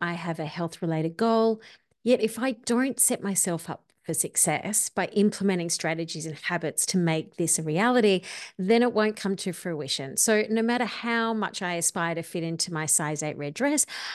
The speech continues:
I am not gonna attain my goal if I eat bad food and don't exercise all the time. So to make dreams and goals come to life, you have to change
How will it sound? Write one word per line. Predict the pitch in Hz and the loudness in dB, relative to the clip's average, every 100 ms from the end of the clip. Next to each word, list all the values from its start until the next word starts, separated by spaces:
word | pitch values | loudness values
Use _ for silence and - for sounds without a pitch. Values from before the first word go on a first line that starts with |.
| - - | -10 -4
I | 311 311 | 0 0
am | 302 262 240 | 0 -4 -2
not | 220 226 220 - | 2 4 2 0
gonna | 185 170 | -4 -6
attain | 165 165 160 160 | -6 -6 -6 -4
my | 156 | -6
goal | 160 160 156 151 | -2 0 2 0
if | - 165 | -2 -2
I | 175 160 | 0 0
eat | 156 | 0
bad | - 151 156 | 0 -2 -2
food | - 175 165 170 | 0 0 0 0
and | 165 | -2
don't | 160 143 - | 0 -4 -4
exercise | - - 165 - 135 139 143 | -6 -4 -2 0 0 -2 -4
all | 143 | -6
the | 147 | -8
time. | 139 127 117 143 - - - - - | -8 -8 -8 -10 -14 -18 -16 -16 -6
So | - - 233 220 214 - _ _ _ _ _ _ _ _ - | 0 4 4 4 2 -2 _ _ _ _ _ _ _ _ -4
to | - | 0
make | 254 247 254 262 - | 4 6 4 0 -4
dreams | - 214 196 196 | -2 0 0 0
and | 202 180 | -2 -2
goals | 165 156 156 147 - | -2 -4 -4 -4 -6
come | - 151 151 | -4 -6 -4
to | - 156 | -4 -2
life, | 143 139 151 - - - | -2 -2 -6 -12 -18 -16
you | 185 | -12
have | - - 240 240 - | -8 -6 -4 -4 -4
to | - | -6
change | 196 - 185 170 170 170 160 - | -2 0 0 0 0 -2 -4 -6